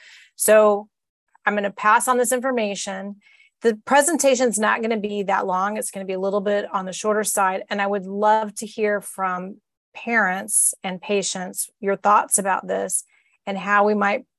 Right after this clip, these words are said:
proceed, uh, forward to find out more information. I'm gonna present some information.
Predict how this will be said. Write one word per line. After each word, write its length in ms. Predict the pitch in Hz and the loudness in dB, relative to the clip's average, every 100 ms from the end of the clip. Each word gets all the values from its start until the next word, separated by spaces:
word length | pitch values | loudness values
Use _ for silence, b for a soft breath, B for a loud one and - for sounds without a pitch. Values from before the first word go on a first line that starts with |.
| - | -6
proceed, 800 | 208 - - 202 196 196 190 190 _ _ _ _ _ 196 | -4 -2 -2 -2 -2 -2 -6 -14 _ _ _ _ _ -2
uh, 140 | 190 | -2
forward 460 | - 240 285 247 208 | 6 8 10 6 4
to 80 | 185 | 2
find 240 | 208 196 | 2 2
out 120 | 202 | 0
more 160 | 196 190 | 2 0
information. 600 | 175 185 185 170 190 180 | -2 -8 -6 -6 -8 -10
I'm 520 | - - - - 196 | -14 -20 -20 -10 0
gonna 100 | 202 | 0
present 400 | 214 208 240 247 | 4 6 6 4
some 140 | 247 | 2
information. 640 | 254 240 226 226 208 233 | 2 2 2 0 -2 -4